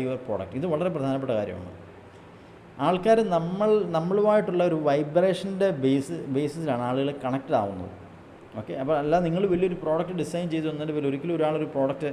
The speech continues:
നിങ്ങളിൽ നിന്ന് പർച്ചേസ് ചെയ്യത്തില്ല. നിങ്ങൾ human to human connection ആണ് ആളുകൾ എപ്പോഴും ഉപബോധ മനസ്സിൽ ആഗ്രഹിക്കുന്നത്.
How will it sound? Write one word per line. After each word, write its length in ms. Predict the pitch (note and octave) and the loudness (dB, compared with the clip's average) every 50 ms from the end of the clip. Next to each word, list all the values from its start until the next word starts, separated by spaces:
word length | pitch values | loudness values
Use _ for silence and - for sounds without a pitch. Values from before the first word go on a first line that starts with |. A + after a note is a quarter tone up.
| - - - - - - | -6 -10 -16 -16 -6 -2
നിങ്ങളിൽ 220 | C3+ C3+ C#3 C#3+ | 0 0 2 2
നിന്ന് 140 | C#3+ C#3+ C#3+ | 0 0 -2
പർച്ചേസ് 380 | C3+ C3 A#2+ A2 A#2+ C3+ B2+ - | -2 -2 -2 -2 -2 -4 -2 -2
ചെയ്യത്തില്ല. 360 | B2 A2 - F#2+ G2 F#2+ - - - - C#3 | -4 -4 -4 -6 -8 -8 -8 -10 -10 -8 -6
നിങ്ങൾ 240 | C#3 D3 D#3 D#3+ E3 D#3 | -4 -2 -2 0 0 0
human 280 | C3 B2 E3+ F#3+ G3+ | 0 -2 -2 -2 -2
to 120 | G3+ F3+ G#3 | 0 0 0
human 280 | D#3 D3 D#3+ E3 E3+ | 0 0 0 -2 -2
connection 340 | D#3+ C#3+ C3 C3 B2+ - C#3 | -2 0 -2 -2 -2 -2 -4
ആണ് 120 | A#2+ A2+ | -4 -2
ആളുകൾ 280 | A2+ A#2 A#2+ C3 C3+ C3 | -2 -2 0 0 0 0
എപ്പോഴും 480 | A#2+ - - E3 F3+ E3 C#3+ A#2+ C3 - - - - - - - - - | 0 -2 0 2 2 4 4 2 0 -2 -6 -12 -16 -18 -18 -20 -12 -6
ഉപബോധ 380 | A2+ A#2 B2 D3 F3 G3 G#3+ G#3 | -4 0 0 4 6 6 8 6
മനസ്സിൽ 420 | G3+ E3+ C#3 C3 - - C#3 C3+ | 6 4 2 0 0 -2 -4 -4
ആഗ്രഹിക്കുന്നത്. 680 | - G#2+ G#2+ A2 A#2 A#2+ A#2+ A#2+ A2+ G#2+ G2 F#2 F2+ | -4 -4 -4 -2 -2 -2 0 0 -2 -2 -4 -4 -8